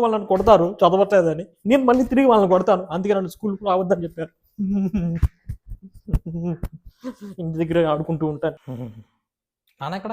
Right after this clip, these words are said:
నాన్న ఎక్కడ కనబడట్లేదు? బాబు స్నానం చేయాలి, బాత్రూమ్ ఎక్కడ? అవుటర్స్‌కి మమ్మీ బాత్రూమ్ వాడొద్దు అని చెప్పారు. హ? ఏమ్మా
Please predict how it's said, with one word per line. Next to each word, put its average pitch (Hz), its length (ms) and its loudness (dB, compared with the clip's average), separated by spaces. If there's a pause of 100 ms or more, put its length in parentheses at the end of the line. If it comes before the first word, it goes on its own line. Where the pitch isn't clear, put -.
(120)
నాన్న 170 160 -10
ఎక్కడ 190 180 -14
కనబడట్లేదు? 196 460 -12 (920)
బాబు 143 220 -6
స్నానం 175 280 -6
చేయాలి, 151 220 -4 (120)
బాత్రూమ్ 185 320 -6
ఎక్కడ? 185 140 -4 (1700)
అవుటర్స్‌కి 220 540 -4 (300)
మమ్మీ 185 260 -2 (120)
బాత్రూమ్ 180 400 -6
వాడొద్దు 175 300 -4
అని 170 140 -8
చెప్పారు. 127 480 -12 (760)
హ? 240 120 -12 (2000)
ఏమ్మా 170 200 -6